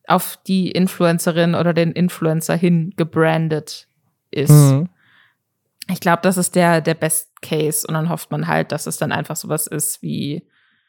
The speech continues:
Speaker 1: keine Ahnung, die fünftausend anderen Eistee-Marken oder Soda-Drinks, die da halt stehen und, ähm, die sich dann in einem okay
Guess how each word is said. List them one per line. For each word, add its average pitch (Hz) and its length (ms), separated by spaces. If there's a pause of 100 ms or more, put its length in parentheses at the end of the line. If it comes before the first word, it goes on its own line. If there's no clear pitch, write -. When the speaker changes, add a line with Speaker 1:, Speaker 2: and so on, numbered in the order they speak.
(840)
Speaker 1:
keine - 320
Ahnung, 143 400
die 151 120
fünftausend 151 760
anderen 147 560
Eistee-Marken 151 1200
oder 147 680
Soda-Drinks, 151 1300
die 180 120
da 170 200
halt 165 200
stehen 202 720
und, 165 680
ähm, 160 500 (1200)
die 160 80
sich 165 260
dann 151 300
in 151 140
einem 147 280
okay 147 500